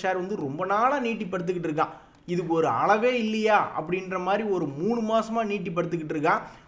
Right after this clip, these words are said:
ஒரு நூத்தி முப்பது ரூபா வந்துச்சுன்னா கூட, இது நூத்தி பத்தொன்பது ரூபா ஷேரு, ஒரு நூத்தி முப்பது ரூபா வந்துச்சுன்னா கூட அந்த ஷேரை வச்சிருக்கிறவங்களுக்கு ஒரு சந்தோஷம் வரும்,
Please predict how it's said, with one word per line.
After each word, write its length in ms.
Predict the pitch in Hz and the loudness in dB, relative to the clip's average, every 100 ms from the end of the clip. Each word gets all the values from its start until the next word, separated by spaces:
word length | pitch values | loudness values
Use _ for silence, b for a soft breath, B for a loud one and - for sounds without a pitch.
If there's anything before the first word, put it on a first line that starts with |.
| - | 4
ஒரு 220 | 196 190 | 6 6
நூத்தி 540 | 160 220 339 339 330 | 4 4 4 4 2
முப்பது 380 | 302 277 269 254 | 2 0 -2 0
ரூபா 200 | 277 262 | 4 4
வந்துச்சுன்னா 420 | 226 208 226 220 | 2 -2 -2 0
கூட, 240 | 202 220 214 | 2 2 0
இது 160 | 185 170 | -2 0
நூத்தி 380 | 180 233 233 196 | 0 -2 -4 -4
பத்தொன்பது 440 | 214 208 196 190 | -4 -2 0 2
ரூபா 180 | 180 165 | 2 2
ஷேரு, 320 | 196 202 131 - B B | 4 4 2 -4 B B
ஒரு 200 | 175 185 | 4 4
நூத்தி 440 | 170 226 294 - 277 | 4 2 0 0 -2
முப்பது 360 | 269 262 262 | -2 -2 2
ரூபா 120 | 262 | 2
வந்துச்சுன்னா 400 | 233 214 226 226 | 2 -2 -2 -2
கூட 180 | 220 233 | 0 0
அந்த 160 | 233 214 208 | 0 -2 -2
ஷேரை 160 | 208 202 | 0 0
வச்சிருக்கிறவங்களுக்கு 560 | - 196 196 214 220 | -2 -4 -2 0 0
ஒரு 160 | 196 180 | 0 0
சந்தோஷம் 420 | 175 185 202 170 | -2 -2 0 2
வரும், 260 | 160 202 | 2 2